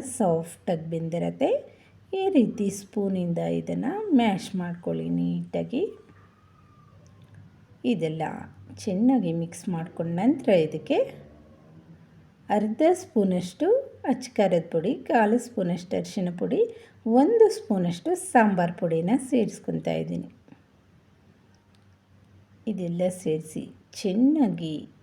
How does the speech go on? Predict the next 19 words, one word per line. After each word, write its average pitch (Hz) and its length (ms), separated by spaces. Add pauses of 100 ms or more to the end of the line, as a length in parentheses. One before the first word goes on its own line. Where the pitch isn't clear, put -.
(140)
ಮಿಕ್ಸ್ 202 360
ಮಾಡಿಕೊಂಡು 214 920
ಸ್ವಲ್ಪ 392 480
ಹೊತ್ತು 170 680 (240)
ಫ್ರೈ 156 220
ಮಾಡ್ಕೋಬೇಕು. 156 1160
ಇದಕ್ಕೆ 302 460
ಒಂದು 247 440
ಸ್ಪೂನಷ್ಟು 214 680
ಶುಂಠಿ 220 400
ಬೆಳ್ಳುಳ್ಳಿ 196 500
ಪೇಸ್ಟು 185 540
ಸೇರಿಸಿದ್ದೀನಿ. 196 840
ಆ 330 160
ಕ್ಲಿಪ್ 196 340
ಮಿಸ್ 190 260
ಆಗಿದೆ, 185 400
ನೀವು 302 240
ಸೇರಿಸ್ಕೊಬಿಡಿ. 185 760